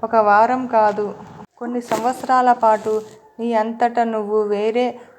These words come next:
పడుకోగలిగే వరకు నేను ప్రతిరోజు అలానే ఎంత ప్రేమతో చేస్తూ ఉండేదాన్ని. కానీ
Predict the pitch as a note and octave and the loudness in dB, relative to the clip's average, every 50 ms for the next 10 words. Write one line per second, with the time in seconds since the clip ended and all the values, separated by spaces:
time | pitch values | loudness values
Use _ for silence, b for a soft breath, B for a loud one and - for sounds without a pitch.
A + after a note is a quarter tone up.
0 | B B - G#3+ A3 A3+ A3 - A#3+ A#3+ A#3+ A3 A3 G#3+ G#3+ G#3 G#3 G#3+ G#3+ G#3+ | B B 0 0 0 0 0 0 0 0 0 0 0 0 0 -2 -2 -2 -2 -2
1 | G3+ G3+ G3+ G3+ G3+ G3 - D4+ D#4+ C#4 C#4 B B B B _ - A3 A3 A3+ | 0 0 -2 -2 -4 -4 -4 -4 -4 -4 -6 B B B B _ -8 -6 -4 -2
2 | A#3 A3+ A#3 - G3 F#3+ - A3 G#3 G#3 G#3+ A3 A#3 A#3+ C4 B3 G#3+ G3+ G#3 G#3+ | -2 -2 -4 -4 -6 -4 -2 0 2 2 2 2 2 2 2 2 2 4 4 4
3 | A3 A3+ A3+ A3+ G#3+ G#3+ A3 G#3+ B B B B _ - G#3 G#3 A3+ A3 - A#3 | 4 4 4 2 0 -4 -4 -8 B B B B _ -8 -8 -8 -4 -2 -2 -2
4 | A#3+ A#3+ A3 A3 A3 A3+ A3+ A3+ A3+ A#3+ A#3+ A#3+ A#3 A#3 A#3 A3 G#3 G#3+ G#3+ G#3+ | -2 0 -2 -2 0 0 -2 -2 -2 -2 -2 -4 -4 -2 -2 -2 -2 -2 -6 -8
5 | - A3+ A#3 A#3 A3 G#3 G3+ G#3 G#3+ A3 G3+ G#3+ G#3+ G#3 G3+ G3 G3 G3+ G3 G3 | -6 -4 -4 -2 -4 -4 -4 -2 -2 -2 0 0 0 0 0 -2 -4 -6 -6 -4
6 | G#3 G3 G3 G3 F#3+ F#3+ F#3+ F#3+ | -2 -2 -2 -2 -4 -6 -8 -10